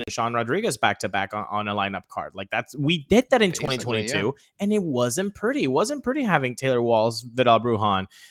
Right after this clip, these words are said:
Speaker 1: and, and Josh Lowe back to back to back. It wasn't. So now, again,
Speaker 2: Yeah.
Speaker 1: it seems like the Rays front office is saying, hoping and wishing for more health, and everything's going to be fine. I don't think that cracks it, man. Like, I, I, I, I don't, because now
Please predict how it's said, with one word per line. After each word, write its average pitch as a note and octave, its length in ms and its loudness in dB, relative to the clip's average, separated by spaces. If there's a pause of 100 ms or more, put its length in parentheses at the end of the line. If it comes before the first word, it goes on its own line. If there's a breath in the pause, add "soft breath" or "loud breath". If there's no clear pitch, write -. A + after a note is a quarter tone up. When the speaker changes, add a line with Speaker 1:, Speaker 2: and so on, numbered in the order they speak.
(100)
Speaker 1:
and, A2+ 380 -2
and G#2+ 220 -4
Josh G#2+ 260 0
Lowe A2+ 80 4
back G2+ 220 0
to G#2+ 100 -4
back G2 200 -4
to - 60 -20
back. F2+ 240 -8
It - 80 -8
wasn't. G3 640 -6
So - 140 -6
now, D#3+ 200 0 (160)
again, G3 420 2
Speaker 2:
Yeah. - 340 -12
Speaker 1:
it - 60 -6
seems F#3 240 0
like F3+ 120 -2
the E3 100 4
Rays D3+ 240 0
front C#3+ 220 2
office F3 300 4
is C#3+ 120 -2
saying, C#3 260 2 (500)
hoping G#3 320 2
and A#3+ 100 2
wishing A#3 460 4
for C#3 200 2
more E3+ 260 6
health, A#3 400 4
and A2+ 140 0
everything's D#3+ 460 -2
going C#3+ 220 -2
to C3+ 80 -10
be B2+ 100 -4
fine. G#2 400 -2 (580)
I C#3 140 -2
don't D3+ 180 0
think D3 200 -2
that C3+ 160 -2
cracks A#2 360 -2
it, G2+ 140 -6
man. G#2 260 -10 (160)
Like, A2 180 -10 (600)
I, D3 40 0
I, C#3+ 40 0
I, C#3 60 -6 (100)
I C#3 80 2
don't, C#3 420 2 (380)
because C#3+ 320 -2
now D#3 340 0